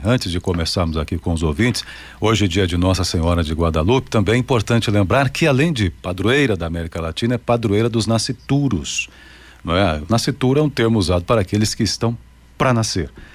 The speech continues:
E eu recebi, lá no ano de dois mil e sete ainda, antes da minha segunda filha nascer, não é? Um, uma, uma relíquia original de Nossa Senhora de Guadalupe e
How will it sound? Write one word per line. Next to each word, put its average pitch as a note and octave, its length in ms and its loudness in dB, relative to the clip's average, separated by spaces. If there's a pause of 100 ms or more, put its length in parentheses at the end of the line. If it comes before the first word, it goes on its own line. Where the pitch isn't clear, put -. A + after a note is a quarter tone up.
(300)
E G#2+ 840 4
eu G#2+ 200 2
recebi, C3+ 600 0 (280)
lá - 340 0
no G2+ 160 2
ano G2+ 180 2
de E2+ 300 -2 (300)
dois E2 260 0
mil F2 340 2 (560)
e D#2 300 -4 (160)
sete C3+ 500 0
ainda, G#2 320 2
antes G#2 260 2
da F2+ 100 0
minha F2 160 2
segunda E2 340 -2
filha D#2+ 240 -2
nascer, D2+ 480 0 (560)
não F2 140 2
é? A2+ 180 4 (180)
Um, A#2 920 2 (240)
uma, F#2 760 2 (120)
uma G#2+ 220 2
relíquia E3 400 2
original C#3 540 4
de G#2+ 80 -2
Nossa G2 280 0
Senhora F2+ 540 0
de D#2 80 -4
Guadalupe G2+ 720 0 (480)
e C4+ 240 2